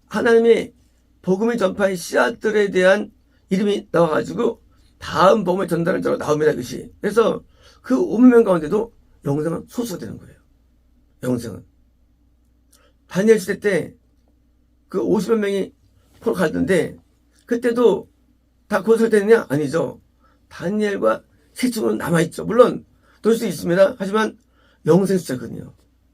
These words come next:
영생 숫자. 매우 드문 거예요. 이렇게 모든 시대마다 영생은 매우 드물게 이름이 나옵니다. 그래서 성경에 이름이 나올 때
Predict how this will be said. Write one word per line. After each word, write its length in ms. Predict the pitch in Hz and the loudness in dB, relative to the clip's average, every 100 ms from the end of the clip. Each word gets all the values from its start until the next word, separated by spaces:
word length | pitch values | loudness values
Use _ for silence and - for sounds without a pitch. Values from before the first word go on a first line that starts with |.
| - | -10
영생 200 | 135 131 | -8 -8
숫자. 300 | - - - _ _ _ - | -14 -18 -18 _ _ _ -6
매우 100 | - | -6
드문 300 | - 240 262 | 2 4 4
거예요. 340 | 196 151 190 - _ _ _ _ _ | 4 2 0 -6 _ _ _ _ _
이렇게 440 | 233 240 240 175 - _ _ - | -2 2 0 0 -8 _ _ -8
모든 260 | 165 240 233 | -4 -2 -2
시대마다 640 | - 254 175 170 180 - _ _ _ - | -2 -2 0 2 0 -2 _ _ _ -4
영생은 520 | 151 190 185 208 220 - _ _ | 0 0 0 -2 -4 -8 _ _
매우 220 | - 220 | 0 2
드물게 280 | 208 175 196 | 2 0 -2
이름이 220 | 170 190 | 0 0
나옵니다. 540 | 170 143 143 165 - - - | 0 -2 0 0 0 -8 -8
그래서 240 | 175 208 | -4 -2
성경에 520 | 214 214 196 208 - _ _ _ - | -2 -2 0 0 -2 _ _ _ -6
이름이 160 | 165 208 | -2 0
나올 240 | 190 139 | 0 -2
때 320 | 202 175 - | -2 -2 -4